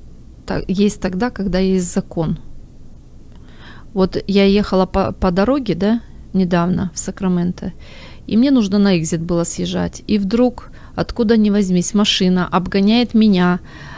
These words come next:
э, в неправильной полосе и пере-, подрезает меня, встает, и я, <gasps> и я понимаю, что была бы вот секундная и аварийная ситуация, он нарушил правила, и я в себе кричу внутри,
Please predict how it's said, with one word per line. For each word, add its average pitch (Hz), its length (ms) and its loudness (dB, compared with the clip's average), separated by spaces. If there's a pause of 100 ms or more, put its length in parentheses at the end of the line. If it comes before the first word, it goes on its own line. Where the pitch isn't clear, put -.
(140)
э, 180 400 2
в - 40 2
неправильной 226 520 8
полосе 220 560 4
и 214 220 2
пере-, 214 360 2
подрезает 226 600 2
меня, 196 240 4
встает, 254 560 2
и - 60 2
я, 220 220 6 (320)
<gasps> - 300 -18
и - 140 0
я 247 100 8
понимаю, 247 360 6
что - 160 0
была 214 280 6
бы 202 140 4
вот 202 160 0
секундная 226 600 2
и - 100 0
аварийная 208 440 4
ситуация, 214 800 2
он 233 180 6
нарушил 202 440 4
правила, 190 520 4
и - 160 0
я 214 240 6 (320)
в - 60 -10
себе 208 280 4
кричу 214 400 0
внутри, 180 520 2